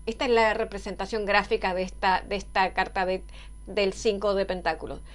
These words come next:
Sin embargo tienen la iglesia, pero están pasando frío. No toman la decisión de salir de esa situación.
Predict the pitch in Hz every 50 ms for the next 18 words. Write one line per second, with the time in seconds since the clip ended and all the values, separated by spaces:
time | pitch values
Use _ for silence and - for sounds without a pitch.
0 | - - - - - - - 247 233 240 226 220 269 285 285 277 269 - 262 269
1 | 285 294 285 262 214 190 190 185 196 196 196 190 - - 185 180 - - - 294
2 | 285 294 277 269 254 247 233 240 254 269 294 311 - - - - - - - -
3 | - - 233 226 - - 277 277 277 - 269 - - 247 233 226 233 226 - -
4 | 226 220 196 190 180 185 190 208 220 240 240 240 277 277 277 269 262 247 226 214
5 | 208 185 208 202 196 - 208 190 - - 269 277 277 269 247 208 208 185 - -
6 | 208 190 196 202 214 214 190 - 202 190 196 190 - 208 190 - - 196 175 -
7 | 175 175 - - - 190 170 165 -